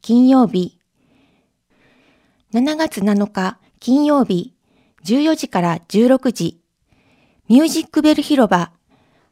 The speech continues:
六月十七日土曜日。七月一日土曜日、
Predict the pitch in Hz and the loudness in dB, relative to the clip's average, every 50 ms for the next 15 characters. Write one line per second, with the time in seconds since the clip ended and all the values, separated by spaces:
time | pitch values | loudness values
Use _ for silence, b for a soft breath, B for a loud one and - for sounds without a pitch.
0 | _ _ - 196 233 - 302 320 320 - 240 208 - 240 233 226 226 220 220 214 | _ _ -6 -6 -4 -2 0 0 0 0 -2 -2 2 2 4 4 4 4 4 2
1 | 214 220 208 - - 175 180 - _ _ - 185 196 247 269 262 233 175 185 185 | 2 0 -2 -4 -6 -6 -6 -6 _ _ -4 0 2 2 2 2 2 0 -2 -4
2 | 185 - _ _ _ _ _ _ _ _ _ _ _ _ _ - 202 233 269 294 | -4 -6 _ _ _ _ _ _ _ _ _ _ _ _ _ -2 0 0 0 2
3 | 311 320 311 - - - - 226 220 208 - 208 208 208 - 170 175 - _ _ | 0 -2 -4 -4 -10 -8 -4 -4 -2 -2 -2 -4 -4 -4 -6 -8 -8 -8 _ _
4 | _ - 175 208 254 262 247 185 185 180 170 - - | _ -2 0 2 2 2 2 0 0 -4 -4 -6 -10